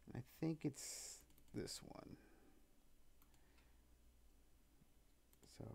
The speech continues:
go to my burger, unlit. There we go. So yeah, there it is. Um, cool. So now what we wanna do is we wanna connect it to the head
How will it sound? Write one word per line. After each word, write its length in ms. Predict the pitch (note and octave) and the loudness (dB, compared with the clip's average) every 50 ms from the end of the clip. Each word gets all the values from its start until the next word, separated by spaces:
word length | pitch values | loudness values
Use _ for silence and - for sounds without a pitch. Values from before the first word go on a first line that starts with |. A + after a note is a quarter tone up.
| - - - - - | -4 -6 -8 -2 0
go 60 | G#2+ | 0
to 100 | G#2 G#2 | 2 2
my 140 | G2 G#2 G2+ G#2 | 2 2 0 2
burger, 600 | - A#2+ A#2+ B2+ B2 B2+ B2+ B2 B2+ B2 B2 A#2 - - - - - - - - - - - - - - - - - - - - - - - - - - - - - - - - - - - | 6 8 10 12 12 12 12 12 12 12 10 8 4 -4 -12 -16 -18 -18 -20 -20 -20 -18 -18 -18 -16 -16 -16 -16 -16 -16 -16 -18 -18 -16 -16 -16 -16 -16 -16 -16 -16 -16 -16 -16 -14 -6 -4
unlit. 360 | - - - - - - - - - - - - - - - - - | -4 -4 -4 -4 -6 -8 -8 -10 -10 -14 -14 -14 -14 -14 -14 2 8
There 140 | B2+ B2 | 10 10
we 80 | A2+ A2 | 10 10
go. 160 | G#2+ G2+ F2 - | 8 6 4 4
So 140 | - - E3 | 12 12 12
yeah, 220 | G3 G#3+ D3 F#2 - - - | 12 12 12 12 12 10 12
there 180 | - G3 G3+ E3+ | 12 12 12 12
it 60 | C3 | 12
is. 240 | G2+ F2+ - - - - - - - - - - - - - - - - - | 12 12 8 2 -4 -6 -10 -14 -14 -12 -12 -14 -14 -14 -14 -14 -14 2 12
Um, 1900 | - C3+ D3 D3+ D#3 D3+ D3+ D3+ D3 D3+ D3+ D3+ D3 D3 D3 D3 C#3+ C#3+ C#3+ C#3 C#3 C#3 C3+ C3+ C3+ C3+ C3+ C3 C3 C3 C3 C3 C3 C3 B2+ B2+ B2+ C3 B2+ - | 12 12 12 12 12 12 12 12 12 12 12 12 12 12 12 12 12 12 12 12 12 12 12 12 12 12 12 12 12 12 12 12 12 12 12 12 12 12 12 12
cool. 380 | - G3+ G3 D#3 B2 G#2 G2+ F#2+ | 12 12 12 12 12 12 12 8
So 260 | - - C#3 C3+ C3 C3 | 12 12 12 12 12 12
now 240 | C3+ D3 D#3 D#3+ | 12 12 12 12
what 160 | D#3 D#3 C#3+ C3 | 12 12 12 12
we 120 | C#3 C3+ | 12 12
wanna 240 | C3 C3 B2 A#2+ A#2+ | 12 12 12 12 12
do 180 | B2 C#3 C#3 | 12 12 12
is 140 | C3 A#2+ A2+ | 12 12 12
we 80 | A#2 A#2 | 12 12
wanna 200 | A#2 A#2 A2+ G#2 | 12 12 12 12
connect 340 | - A#2+ A2 A2+ A#2+ - - | 12 12 12 12 12 12 12
it 80 | - | 4
to 80 | - B2+ | 8 12
the 120 | B2+ B2+ | 12 12
head 340 | A#2 A#2 A2 A2 G#2+ G#2+ | 12 12 12 12 12 12